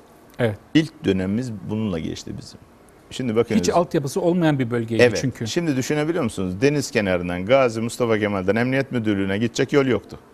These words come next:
Speaker 1: Evet.
Speaker 2: Ee, Boğaçay Köprüsü yoktu biliyorsunuz. Bütün üniversitenin karşısı dahil olmak üzere on dört ana arter yol açtık.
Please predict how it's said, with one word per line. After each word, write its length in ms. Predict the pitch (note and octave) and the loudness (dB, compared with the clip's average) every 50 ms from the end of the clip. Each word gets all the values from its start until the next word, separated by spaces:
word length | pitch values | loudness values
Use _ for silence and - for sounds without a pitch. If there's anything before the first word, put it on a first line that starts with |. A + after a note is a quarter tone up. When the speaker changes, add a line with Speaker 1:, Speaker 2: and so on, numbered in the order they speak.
| - - | -6 -2
Speaker 1:
Evet. 200 | C3 A#2+ G#2+ - - - - - - - - - _ _ - - - - - - - - - - - - - - - | 0 0 0 -2 -6 -16 -20 -20 -20 -20 -20 -20 _ _ -20 -20 -20 -20 -20 -20 -20 -20 -20 -20 -20 -20 -18 -8 -4
Speaker 2:
Ee, 580 | G#2+ G2+ G#2 G#2 G#2 A2 G#2 G2+ G2+ G2 G2+ - G#2 G#2 G#2 G#2 F2 - - - - _ - - - - - - - - - - - - | -2 0 0 0 0 0 0 -2 -2 -2 -2 -4 -4 -4 -4 -4 -6 -8 -10 -14 -18 _ -20 -20 -20 -20 -20 -20 -20 -20 -20 -20 -14 -4
Boğaçay 420 | A#2 A2+ A#2 B2+ A#2+ - A#2+ G2+ F2+ | 2 4 4 4 4 2 -2 -4 -2
Köprüsü 340 | - F#2+ F2 - - F#2+ F#2 | -2 -4 -6 -4 -6 -4 -4
yoktu 260 | D#2+ - - - D#2 | -4 -4 -6 -10 -10
biliyorsunuz. 480 | D#2 D2 B1 - - - - - - - - - - - - - - - - - _ _ - - - - - _ _ _ - - _ - - _ _ - - - _ - - - - - - - _ - | -8 -8 -8 -8 -10 -12 -12 -14 -18 -20 -20 -20 -20 -20 -20 -20 -20 -20 -20 -20 _ _ -20 -20 -20 -20 -20 _ _ _ -20 -20 _ -20 -20 _ _ -20 -20 -20 _ -20 -20 -20 -20 -20 -20 -20 _ -10
Bütün 400 | G#2 G#2+ G#2+ - - D3+ B2+ G#2+ - | -8 -8 -4 -2 0 0 0 0 -2
üniversitenin 600 | A2+ A2 A2 A2 A2+ A2+ A2 - - A2+ G#2 G#2 | 0 0 2 4 4 2 2 0 0 -2 -2 -2
karşısı 500 | G2+ - G#2 F#2+ F#2+ F#2 - - G2+ F#2+ | -2 0 0 0 2 0 -2 -6 -6 -2
dahil 320 | G2 F#2+ F#2 F#2 F#2+ G2+ G2 | 2 2 2 2 0 -2 -2
olmak 260 | F2+ E2+ E2 E2+ D#2+ | -4 -6 -6 -6 -8
üzere 240 | D#2+ E2 F#2 G#2 A2+ | -6 -4 -2 -2 -2
on 400 | - - C#3 E3+ E3+ D3+ C3 A#2 | 0 2 0 0 0 -2 -2 -2
dört 200 | A#2+ C#3+ E3+ - - - - - - - _ _ - - - - | -2 -4 -4 -8 -16 -20 -20 -20 -20 -20 _ _ -20 -20 -12 -6
ana 220 | G2+ G#2+ A#2 A#2+ - | -4 -2 -2 0 0
arter 340 | F2+ G2 G2+ - - G#2 G2 | 2 0 0 0 -2 -2 -2
yol 200 | F#2+ F#2 F2+ E2 | -2 -4 -4 -4
açtık. 300 | E2+ F2 - - - | -6 -6 -8 -10 -16